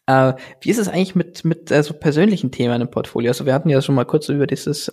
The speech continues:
ähm, über diese Thematik Story gesprochen, dass man, dass es eigentlich schon ganz angenehm ist, wenn man, wenn's einfach, äh,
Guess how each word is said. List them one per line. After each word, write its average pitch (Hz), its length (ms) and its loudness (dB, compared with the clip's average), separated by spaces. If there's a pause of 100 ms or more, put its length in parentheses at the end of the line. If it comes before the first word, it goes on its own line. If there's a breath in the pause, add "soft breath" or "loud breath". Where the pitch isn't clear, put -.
ähm, 123 360 0 (280)
über 127 220 0
diese 127 240 -6
Thematik 127 460 -4
Story 180 520 0 (120)
gesprochen, 160 480 -2
dass - 180 -10
man, 135 280 0
dass - 200 -10
es - 80 -10
eigentlich - 140 -2
schon 143 140 -2
ganz 127 140 -2
angenehm 139 340 0
ist, - 160 -6
wenn 123 80 0
man, 127 240 0 (760 loud breath)
wenn's 123 240 -2
einfach, 127 600 -2
äh, 123 580 0